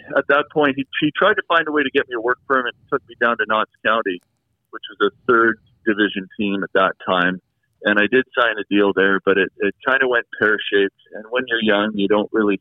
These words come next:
think long-term. And I'm thinking, "What am I doing here?" Tony Chersky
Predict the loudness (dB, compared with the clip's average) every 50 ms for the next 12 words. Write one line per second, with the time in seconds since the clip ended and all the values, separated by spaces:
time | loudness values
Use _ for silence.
0 | _ -6 -6 -6 -6 -2 0 0 0 0 -2 -6 -8 -4 0 0 0 0 0 0
1 | 0 0 -2 -2 -4 -6 -8 -8 -6 -8 -8 -4 -2 0 0 0 0 -2 -2 -4
2 | -4 -2 0 0 0 0 0 -4 -4 -4 0 0 0 0 -2 _ _ _ _ _
3 | _ _ 0 0 2 2 0 0 0 0 0 0 -4 _ _